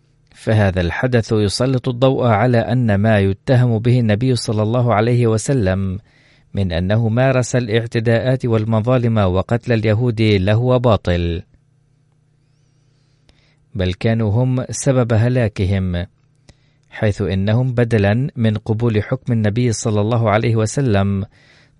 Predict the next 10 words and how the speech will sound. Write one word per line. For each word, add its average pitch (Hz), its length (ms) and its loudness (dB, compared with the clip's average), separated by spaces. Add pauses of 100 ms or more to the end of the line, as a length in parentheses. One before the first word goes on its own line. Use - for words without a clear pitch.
طلبوا 104 540 0
أن 104 120 0
يحكم 117 460 -2
لهم 117 500 0
زعيم 113 560 0
قبيلة 107 600 -2 (320)
مسلمة، 92 640 -2 (540)
فحكم 117 800 0
بحسب 117 540 0
كتابهم. 98 840 0